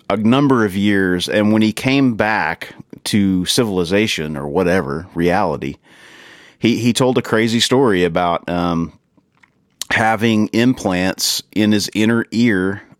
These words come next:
and that the government was controlling his sleep patterns, and,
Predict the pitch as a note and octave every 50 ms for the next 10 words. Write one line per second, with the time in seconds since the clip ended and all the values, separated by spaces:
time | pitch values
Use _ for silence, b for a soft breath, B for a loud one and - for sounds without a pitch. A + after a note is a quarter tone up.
0 | _ - F#2 G2+ G2 G2 G2 F#2+ - - G2+ F2+ G#2 G2+ G#2 G#2 G#2+ G2+ G2+ G2
1 | F#2+ F2+ - - E2+ F#2 F#2 F2+ F2+ E2+ - - - G2+ - - - A#2+ A2+ A#2
2 | A2+ G#2+ G#2 G2 F#2 F#2 F#2 F2 E2 - - A2 G2+ F#2+ F#2 F2+ F2+ F2 F2+ -
3 | - - B B B B B B B B B - - - D3+ D3+ - - B2 A#2
4 | A2+ A2+ G#2+ A2 A2 G#2+ G#2+ G#2 G#2 G#2+ G2+ - - - F2 F2 E2+ E2 D#2+ D#2
5 | D#2 D#2 D2+ D2 -